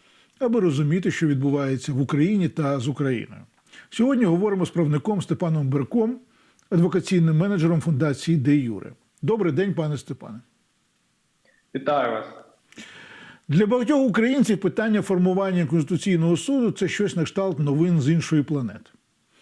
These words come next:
Speaker 1: Особливо під час гарячої стадії війни. Але в умовах, виконання яких необхідно для початку перемовин про вступ до Є С, воно стоїть першим. Можете пояснити, чому?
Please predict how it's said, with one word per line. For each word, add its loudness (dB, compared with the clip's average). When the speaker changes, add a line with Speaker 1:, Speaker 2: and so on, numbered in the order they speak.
Speaker 1:
Особливо 4
під -4
час 0
гарячої 0
стадії -4
війни. -8
Але 2
в 2
умовах, 0
виконання 2
яких 0
необхідно 2
для 2
початку -2
перемовин 0
про -2
вступ -2
до 2
Є 2
С, -2
воно 2
стоїть 0
першим. -8
Можете 2
пояснити, -2
чому? 0